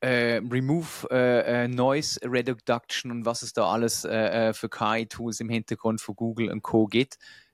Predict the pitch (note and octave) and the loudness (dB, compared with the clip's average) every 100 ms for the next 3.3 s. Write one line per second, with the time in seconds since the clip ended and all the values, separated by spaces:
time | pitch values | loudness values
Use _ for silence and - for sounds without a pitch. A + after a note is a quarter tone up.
0 | - A#2 - B2 - C#3 - B2+ C3 C3 | -14 -8 -4 -4 0 -2 0 4 4 2
1 | - _ - A#2+ - A#2+ A#2+ A2+ G#2+ G2 | -8 _ -4 -4 -4 -6 -4 0 0 0
2 | C3 E3 E3 - A#2 G#2+ A2+ B2 C3 C#3 | 2 2 2 -2 -2 -2 -8 -6 -4 -4
3 | - B2 | -4 -4